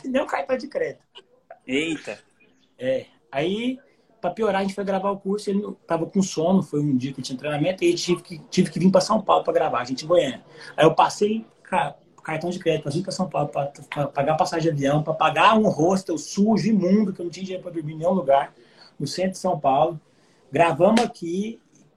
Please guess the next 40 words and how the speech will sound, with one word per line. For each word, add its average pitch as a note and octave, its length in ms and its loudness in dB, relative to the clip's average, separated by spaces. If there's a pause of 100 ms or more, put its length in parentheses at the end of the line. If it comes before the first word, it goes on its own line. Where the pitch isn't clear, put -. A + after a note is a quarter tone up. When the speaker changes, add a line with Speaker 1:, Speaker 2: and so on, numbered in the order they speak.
(200)
Speaker 1:
e D#3 100 0
voltamos F#3+ 420 4
pra G3+ 80 -2
Goiânia E3+ 260 -2
pra E3+ 100 -8
poder E3+ 260 -4
fazer D#3+ 120 -4
o D#3+ 40 -2
lançamento. E3 520 -6
Então, F#3+ 280 -4 (240)
tive D#3+ 200 2
mais F3+ 200 6
um B3 100 2
custo, D3 360 -2
mais E3+ 240 2
uma A3+ 100 -2
vez. D3 320 -6 (920)
É. - 160 -14 (140)
Só - 560 -2
que D3 60 0
Speaker 2:
Cara, - 40 4
Speaker 1:
deu D#3 100 2
Speaker 2:
legal. D3 240 6
Speaker 1:
certo. F3+ 420 4 (140)
O E3+ 80 -8
primeiro G3 260 4
lançamento G3+ 460 0
já G3 80 -2
deu, F#3 440 -4
deu, D#3+ 180 -4
já D3 160 -4
deu D#3 120 -4
seis F3 240 -6
dígitos, C3 340 -6
já C3 100 -14
deu C3 120 -16
cento D3+ 200 -12
e - 20 -18
trinta D3 240 -20
pau. - 300 -6